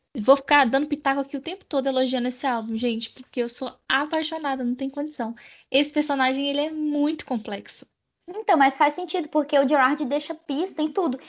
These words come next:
Speaker 2: Ele deixa pista de que o cara não se dá bem com a mãe, que a gente vai ver mais pra frente. Ele deixa pista de que parece que ninguém vai sentir a falta dele.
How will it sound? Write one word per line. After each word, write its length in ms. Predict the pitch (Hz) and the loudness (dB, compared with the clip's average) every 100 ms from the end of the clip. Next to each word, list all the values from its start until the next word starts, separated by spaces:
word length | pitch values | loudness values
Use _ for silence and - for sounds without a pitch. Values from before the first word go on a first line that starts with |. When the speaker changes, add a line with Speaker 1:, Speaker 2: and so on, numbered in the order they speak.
| - - | -14 -4
Speaker 2:
Ele 160 | 240 | 0
deixa 320 | 247 277 - 339 | 4 4 2 -2
pista 420 | 339 285 285 277 | -2 -2 0 -2
de 120 | 240 | -2
que 120 | - | -2
o 80 | 285 | -2
cara 320 | 285 262 247 | 2 2 2
não 180 | 247 262 | 0 -2
se 120 | 269 | 0
dá 100 | 302 | 0
bem 180 | 285 285 | 0 -2
com 120 | 294 | 0
a 60 | 254 | 0
mãe, 360 | 233 233 277 415 508 _ _ _ _ | 2 0 0 -4 -10 _ _ _ _
que 40 | 254 | -2
a 40 | |
gente 160 | 254 247 | -2 0
vai 160 | 247 | 0
ver 80 | 240 | 0
mais 180 | 240 233 | -2 -2
pra 160 | 233 233 | -4 -4
frente. 440 | 262 302 392 - | -2 -2 -2 -4
Ele 260 | - 285 285 | -2 0 4
deixa 320 | 277 311 311 | 2 2 -2
pista 460 | - 269 254 - | -2 -2 -2 -4
de 120 | 226 - | -6 -6
que 200 | - 247 | -4 -2
parece 420 | 220 247 254 262 | 2 4 2 0
que 80 | 269 | -2
ninguém 260 | 254 254 | 0 0
vai 140 | 262 269 | 0 0
sentir 320 | 262 254 262 | -2 -2 -2
a 80 | 240 | 0
falta 400 | - 226 233 247 | 2 2 2 -2
dele. 580 | 233 233 311 403 427 | 2 4 4 2 0